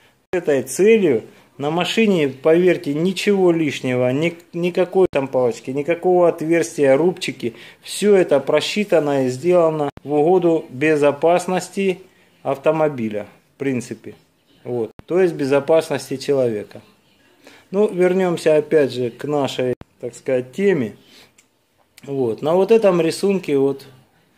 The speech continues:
это видно воочию. Посмотрите еще и сами попробуйте и поймите, что и металл потянутый,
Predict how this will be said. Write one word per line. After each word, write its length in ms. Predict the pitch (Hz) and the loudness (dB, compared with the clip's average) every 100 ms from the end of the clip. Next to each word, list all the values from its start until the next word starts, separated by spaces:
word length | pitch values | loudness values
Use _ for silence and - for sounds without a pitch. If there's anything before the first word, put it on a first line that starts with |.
| _ _ - | _ _ -2
это 120 | 175 | 0
видно 340 | 170 156 139 | 0 -2 -2
воочию. 560 | 139 139 135 117 - 117 | 0 2 2 0 -4 -4
Посмотрите 720 | 160 170 214 208 240 214 160 | -2 0 0 0 -2 -2 -2
еще 240 | 143 - 139 | -2 0 0
и 40 | |
сами 360 | 135 240 226 202 | 2 4 4 2
попробуйте 720 | 185 180 175 160 143 135 160 | 0 0 0 0 -2 -4 -2
и 40 | |
поймите, 540 | 170 202 214 220 208 - | 0 2 4 4 0 -4
что 340 | - 170 165 - - - _ _ - | -4 0 0 -2 -20 -20 _ _ -12
и 140 | 170 208 | -8 -6
металл 400 | 175 175 190 147 | -6 0 2 2
потянутый, 880 | 147 151 233 254 240 151 - 107 98 | 2 0 4 4 4 2 -2 -8 -10